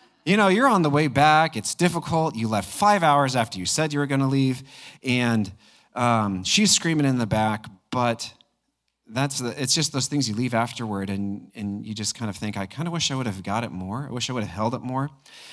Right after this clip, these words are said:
I think we can do that with, with even things like scripture. You read a passage over and over again, and you're like, "Ah, it's, it seems nice," but then it hits you, and it brings you to tears. And I wonder what's the, what is the space, what, what helps us really grip and come down to understanding how important a thing is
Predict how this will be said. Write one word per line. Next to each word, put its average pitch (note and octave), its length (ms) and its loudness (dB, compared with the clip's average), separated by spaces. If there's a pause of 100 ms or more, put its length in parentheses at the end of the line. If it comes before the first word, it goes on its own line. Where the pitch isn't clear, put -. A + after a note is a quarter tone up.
(100)
I A#2 80 -8
think C#3+ 160 2
we D3 80 2
can C3+ 140 2
do A#2 160 2
that B2+ 180 2
with, A2 300 -4
with A2 180 -2
even B2 240 -2
things A#2+ 240 -4
like G2+ 100 -4
scripture. - 440 -2
You A2 120 -2
read A#2 160 -2
a A#2 40 -4
passage A#2+ 500 -4
over A#2+ 220 -2
and G#2+ 80 -2
over A2+ 220 -2
again, A2+ 340 -2
and G#2 120 -2
you're G2 80 -4
like, G2 160 -6
"Ah, D3 280 0
it's, C#3+ 180 -6
it B2 120 -10
seems C3+ 300 -2
nice," A2 220 -2
but G#2+ 140 -8
then B2 80 -6
it F2 80 -10
hits - 260 -4
you, D3+ 220 -8 (600)
and G#2+ 80 -8
it F2+ 80 -6
brings A2+ 240 -2
you B2 60 -4
to A2 100 -8
tears. A2+ 580 -10 (600)
And B2 140 2
I C#3 40 4
wonder F3+ 280 4
what's D#3 280 0
the, D3 120 -6
what E3 200 0
is F3 160 0
the D3 80 -2
space, C3+ 460 0
what, B2+ 160 -4
what C#3 160 -2
helps C#3+ 300 0
us A#2+ 160 -2
really C3 220 -2
grip G#2+ 360 0
and A#2 140 -4
come A#2+ 220 -2
down A2 500 0
to A#2+ 460 -2 (260)
understanding C3+ 540 2
how C#3 100 4
important B2 380 -2
a - 20 -8
thing B2+ 160 -6
is B2 180 -6